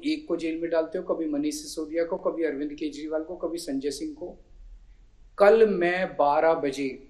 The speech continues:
अपने सभी बड़े नेताओं के साथ, एमएलएज़, एमपीज़, सबके साथ बारह बजे बीजेपी हेडक्वार्टर आ रहा हूँ।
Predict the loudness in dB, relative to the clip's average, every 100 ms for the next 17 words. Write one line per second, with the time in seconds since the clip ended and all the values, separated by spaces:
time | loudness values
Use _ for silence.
0 | -20 -20 -20 -20 -20 -12 -10 -4 -4 0
1 | 0 2 2 2 4 2 -2 -4 -4 -6
2 | -8 -8 -10 -14 -20 -20 -20 -16 -10 -4
3 | -4 -4 -4 -4 -2 -4 -4 -8 -8 -10
4 | -14 -18 -20 -10 4 4 4 0 2 2
5 | 0 -2 -12 -20 _ -20 -20 -20 0 2
6 | 4 4 0 -2 -4 -6 -6 -8 -8 -8
7 | -10 -6 -6 -4 -4 -4 -6 -12